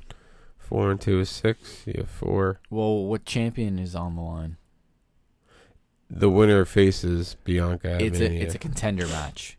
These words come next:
Speaker 2: Got
Speaker 1: Yeah.
Speaker 2: it. Okay.
Speaker 1: That would, that's gonna open
Speaker 2: So you,
Speaker 1: Elimination
Speaker 2: so,
Speaker 1: Chamber.
Speaker 2: so then you're gonna have to add a, s-, a Raw star or in there, right?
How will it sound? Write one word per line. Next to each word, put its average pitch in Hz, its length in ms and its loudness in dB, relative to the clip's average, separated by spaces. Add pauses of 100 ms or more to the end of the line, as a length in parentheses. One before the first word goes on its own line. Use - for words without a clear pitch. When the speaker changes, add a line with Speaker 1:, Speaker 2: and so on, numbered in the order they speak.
Speaker 2:
Got 87 340 0
Speaker 1:
Yeah. - 60 -8
Speaker 2:
it. 85 120 -14
Okay. 82 300 -12 (200)
Speaker 1:
That 92 500 2
would, 92 420 4
that's 98 280 4
gonna 95 260 2
open 92 320 4
Speaker 2:
So 82 120 2
you, 113 360 0
Speaker 1:
Elimination 85 100 2
Speaker 2:
so, 85 240 6
Speaker 1:
Chamber. - 140 -8
Speaker 2:
so 113 160 2
then 110 220 4
you're 110 140 2
gonna 107 140 2
have 98 340 -2
to - 220 -4
add 92 600 -2 (420)
a, - 40 -12
s-, - 540 -8
a 95 80 -2
Raw 98 300 0
star 78 540 -4 (140)
or 87 120 -10
in 82 220 -10
there, 80 220 -6
right? 90 280 -8